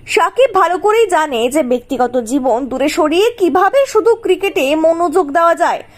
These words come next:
ও জানে দল এবং জুনিয়রদের কিভাবে সাহায্য করতে হয়।" শান্ত যোগ করেছেন, "এরকম অবস্থায় থাকার পরেও এত ভালো খেলা, বিশেষ করে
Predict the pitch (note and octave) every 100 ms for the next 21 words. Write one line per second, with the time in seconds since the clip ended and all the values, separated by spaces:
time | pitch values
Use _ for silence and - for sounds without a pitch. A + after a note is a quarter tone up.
0 | - - - - - D4 F4 F4+ C5 G#4+
1 | C4+ D4 G#4+ - C4+ E4+ D#4+ C#4 C#4+ C#4+
2 | B3 A#3 C#4+ C#4+ D4+ D#4+ D#4 F4+ - D#4
3 | E4 - - A#3+ A#3+ B3+ A#3+ - - -
4 | - - - - - F4 F#4 A#4+ F#4 F#4
5 | A4+ A#4 - D#4 - D4+ E4+ F4+ E4+ D#4+
6 | E4+ G#4+ A#4 A#4 G#4 A4 A4 F#4 F#4 C4
7 | A#3 - - - D4+ F4+ D4+ D#4+ D4+ D4+
8 | E4+ C#4 D4 E4+ D4 A#3 G#3 D#4+ D#4+